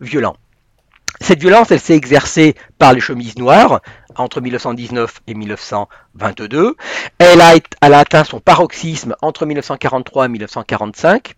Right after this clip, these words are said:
pendant la République de Salo, où le fascisme, comme tous les systèmes totalitaires, finit par se retourner contre sa propre population. Mais à l'époque du régime, en fait, on a une, euh,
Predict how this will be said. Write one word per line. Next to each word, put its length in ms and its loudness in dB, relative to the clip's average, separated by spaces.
pendant 220 -6
la 100 -2
République 460 -8
de 100 -12
Salo, 560 -6
où 80 -14
le 100 -8
fascisme, 680 -4
comme 180 -10
tous 340 -4
les 100 -2
systèmes 320 0
totalitaires, 720 -2
finit 320 -8
par 160 -2
se 100 -16
retourner 640 -4
contre 640 -4
sa 160 -2
propre 340 -4
population. 600 -10
Mais 260 4
à 100 6
l'époque 360 2
du 120 -8
régime, 400 0
en 80 2
fait, 220 -2
on 140 -4
a 240 4
une, 400 -6
euh, 540 -14